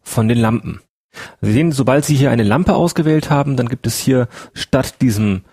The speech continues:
Mesh-Symbol, wie wir das bei einem Objekt haben, gibt es dann bei der Object Data für die Lampe hier dieses kleine Lampensymbol. Und hier können Sie jetzt die ganzen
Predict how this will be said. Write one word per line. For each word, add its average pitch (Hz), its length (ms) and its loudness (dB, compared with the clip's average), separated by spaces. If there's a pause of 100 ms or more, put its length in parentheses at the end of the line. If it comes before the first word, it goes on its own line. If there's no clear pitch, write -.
(260)
Mesh-Symbol, 175 800 0
wie 131 80 0
wir 113 80 0
das - 160 -2
bei - 100 -4
einem 95 140 0
Objekt - 400 -4
haben, 147 300 0 (440)
gibt 143 140 -4
es - 60 -10
dann 131 160 0
bei 117 80 2
der 117 100 0
Object - 340 -4
Data 131 300 0
für - 160 -2
die 107 80 0
Lampe 170 540 2
hier 139 200 0
dieses 120 240 -2
kleine 101 240 0
Lampensymbol. 165 960 0 (640)
Und 131 500 0 (200)
hier 143 180 0
können 135 180 0
Sie 120 100 2
jetzt - 280 -2
die 123 200 2
ganzen 120 500 0